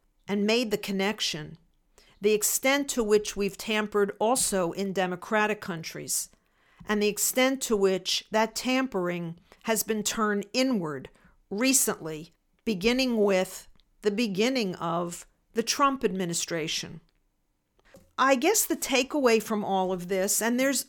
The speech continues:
there's so much more in the book that relates to United States, but I'm time constrained here.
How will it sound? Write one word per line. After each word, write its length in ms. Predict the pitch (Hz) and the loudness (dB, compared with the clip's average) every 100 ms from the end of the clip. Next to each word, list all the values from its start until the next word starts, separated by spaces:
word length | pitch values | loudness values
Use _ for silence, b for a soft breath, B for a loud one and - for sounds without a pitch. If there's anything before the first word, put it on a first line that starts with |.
| - | -2
there's 240 | 262 254 | 0 2
so 240 | - 349 | 4 4
much 300 | 427 427 - | 4 4 2
more 440 | 269 285 302 196 196 | 2 4 4 4 2
in 220 | 233 226 | 2 0
the 60 | 226 | 0
book 380 | 208 254 254 | 6 6 6
that 180 | 202 214 | -2 0
relates 580 | 196 202 202 226 269 - | 2 4 4 2 2 -4
to 80 | 226 | 0
United 420 | 214 214 220 214 | 2 4 2 0
States, 500 | - 220 220 277 - | 0 2 2 0 -4
but 140 | 196 | -2
I'm 140 | 196 190 | -2 -2
time 340 | - 202 226 | -2 -2 0
constrained 580 | 240 262 - 277 277 277 | -2 -2 0 0 0 -2
here. 360 | 285 294 294 | -2 0 -2